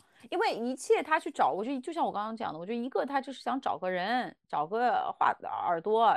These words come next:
让，让他能够把垃圾给倒一倒。第二个呢，有的人可能是想说把这样的一种解决方案扔给别人来，但这个东西就是饭，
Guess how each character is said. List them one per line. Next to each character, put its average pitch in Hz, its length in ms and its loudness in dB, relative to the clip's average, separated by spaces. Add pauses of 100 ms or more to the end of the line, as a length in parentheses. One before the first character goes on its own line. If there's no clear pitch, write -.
(120)
让， 196 280 -4
让 208 200 -2
他 208 180 -4
能 190 180 -8
够 202 260 0 (420)
把 - 160 0
垃 226 180 2
圾 247 140 -6
给 175 380 -4
倒 208 200 6
一 160 60 -4
倒。 98 260 -4 (440)
第 277 100 2
二 285 220 8
个 226 140 0
呢， 196 220 -2 (280)
有 185 180 0
的 220 100 6
人 254 200 4
可 226 140 -4
能 170 140 -6
是 220 140 -10
想 165 220 -4
说 196 240 0
把 185 200 -4
这 190 140 -6
样 190 140 0
的 185 80 -8
一 - 20 -8
种 185 180 -10
解 - 120 -10
决 156 120 -6
方 185 200 -4
案 180 100 -6
扔 220 140 -4
给 202 100 -4
别 151 180 -6
人 185 200 -6
来， 127 180 -8
但 254 100 -2
这 339 120 -4
个 285 40 -2
东 254 200 -4
西 302 120 -10
就 285 160 -8
是 262 120 -8
饭， 247 340 0